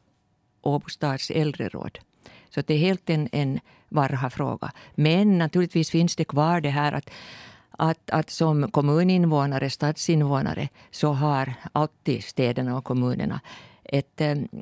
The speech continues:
visst ansvar att se till att, att kommuninvånarna har det bra.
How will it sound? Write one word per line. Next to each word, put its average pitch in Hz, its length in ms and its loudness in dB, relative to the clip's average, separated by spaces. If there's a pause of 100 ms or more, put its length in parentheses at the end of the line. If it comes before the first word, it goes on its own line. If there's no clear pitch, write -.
(220)
visst 208 240 0
ansvar 165 340 0
att 147 120 0
se 143 120 2
till 135 280 2
att, 127 160 -4
att - 160 -4
kommuninvånarna 123 840 0
har 123 180 -8
det - 100 -8
bra. - 260 -8